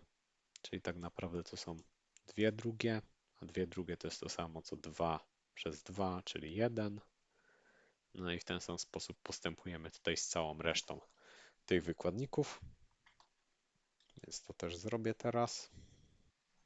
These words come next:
No dobrze, no to teraz zamieńmy tutaj te potęgi na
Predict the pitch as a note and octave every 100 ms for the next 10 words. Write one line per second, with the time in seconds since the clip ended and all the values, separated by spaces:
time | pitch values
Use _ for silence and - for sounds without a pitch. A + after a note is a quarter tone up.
0 | _ _ _ _ _ - A#2 A#2+ C3 A#2
1 | G2 F2 D#2 - - G#2 - G2 G2 F#2
2 | - - - _ _ - - F#2 F#2+ G2
3 | G2 F#2 F2+ F2 F2 - _ _ _ _
4 | - _ _ _ _ _ _ _ - F#2
5 | - F2 D2 - - - - - _ _
6 | _ _ _ _ - - F#2 - _ _
7 | _ _ G#2 - G2+ F#2+ F2+ F2 E2+